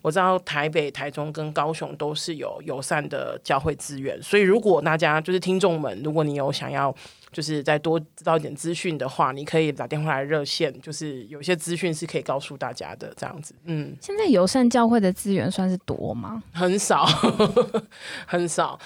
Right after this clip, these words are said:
Speaker 1: 因为其实之前一直都有一些，我们知道有一些很友善的牧师，然后，呃，可是、呃，有时候他们就是教会里面会对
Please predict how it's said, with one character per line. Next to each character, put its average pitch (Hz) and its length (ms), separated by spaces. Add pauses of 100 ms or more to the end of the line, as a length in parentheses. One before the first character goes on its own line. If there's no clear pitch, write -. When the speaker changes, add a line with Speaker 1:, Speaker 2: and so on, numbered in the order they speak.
(140)
Speaker 1:
因 247 100
为 277 160
其 214 140
实 185 220
之 185 120
前 180 380
一 214 60
直 175 120
都 185 200
有 147 320
一 175 80
些， 156 500
我 170 80
们 165 160
知 160 80
道 208 140
有 151 120
一 151 40
些 170 160
很 156 220
友 156 180
善 151 240
的 147 100
牧 160 260
师， 143 440
然 135 100
后， 165 300 (400)
呃， 143 400 (100)
可 160 120
是、 151 100 (160)
呃， 165 180 (720)
有 160 180
时 170 120
候 220 180
他 208 140
们 180 240
就 214 100
是 233 80
教 202 220
会 202 100
里 165 100
面 160 180
会 165 200
对 160 260